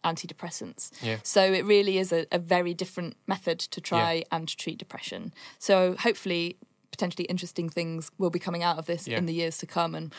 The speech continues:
Speaker 1: I'll be able to do an updated podcast in a few years that
Speaker 2: Yeah,
Speaker 1: will tell
Speaker 2: that'd
Speaker 1: us
Speaker 2: be
Speaker 1: all
Speaker 2: great,
Speaker 1: about
Speaker 2: yeah.
Speaker 1: it.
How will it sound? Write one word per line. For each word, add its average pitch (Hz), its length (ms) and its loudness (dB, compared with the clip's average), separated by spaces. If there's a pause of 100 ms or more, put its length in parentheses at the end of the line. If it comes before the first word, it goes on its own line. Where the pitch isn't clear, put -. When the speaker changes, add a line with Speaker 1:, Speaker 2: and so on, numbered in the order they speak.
(140)
Speaker 1:
I'll 165 100 -2
be 165 100 2
able 165 140 0
to 180 80 -4
do 170 160 0
an 165 100 0
updated - 560 -2
podcast 170 520 -4
in 170 80 -4
a 170 40 -4
few 180 200 -2
years 165 320 -2
that - 100 -2
Speaker 2:
Yeah, 123 60 0
Speaker 1:
will 113 80 -2
tell 175 120 0
Speaker 2:
that'd 175 120 0
Speaker 1:
us - 40 -6
Speaker 2:
be - 60 -2
Speaker 1:
all - 60 2
Speaker 2:
great, - 80 0
Speaker 1:
about 175 200 2
Speaker 2:
yeah. 110 240 -2
Speaker 1:
it. - 80 -12